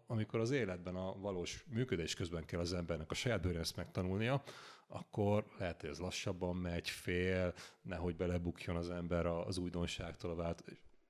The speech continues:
nem egyszerű. Meg lehet ezt tenni, viszont valószínű ezért van, hogy vannak kiemelkedő, meg sikeres cégek,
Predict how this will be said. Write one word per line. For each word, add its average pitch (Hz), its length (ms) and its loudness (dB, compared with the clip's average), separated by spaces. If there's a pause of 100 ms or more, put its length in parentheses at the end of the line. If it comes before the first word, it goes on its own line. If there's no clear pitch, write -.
(240)
nem 127 220 2
egyszerű. - 460 -4 (200)
Meg 120 200 2
lehet 98 340 2
ezt - 380 4
tenni, 92 460 4 (460)
viszont 98 320 0
valószínű 87 440 2
ezért 85 240 -2
van, 85 160 0
hogy 85 300 -2
vannak 85 320 2
kiemelkedő, 80 720 -2
meg 78 160 -4
sikeres 98 500 0
cégek, 120 520 2